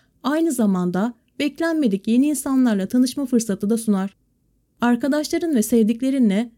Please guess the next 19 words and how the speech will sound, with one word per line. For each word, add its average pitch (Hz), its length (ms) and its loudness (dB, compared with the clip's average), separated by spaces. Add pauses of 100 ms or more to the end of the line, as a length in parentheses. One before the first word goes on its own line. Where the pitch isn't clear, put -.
(100)
daha 269 200 -2
fazla 240 300 0
zaman 220 320 4
geçirmeye 196 420 0
çalış. 202 400 -4 (2000)
İnançlı 330 520 2
ol. 214 180 2 (1400)
Bugün 330 420 2
ruh 320 100 4
eşinle 302 380 2
tanışma 262 420 2
şansını 247 440 2
kaçırdıysan 240 840 2 (180)
cesaretin 254 600 2
kırılmasın. 208 640 4 (680)
Her 339 240 0
zaman 277 380 0
inanmalısın 240 680 4
ki 220 320 0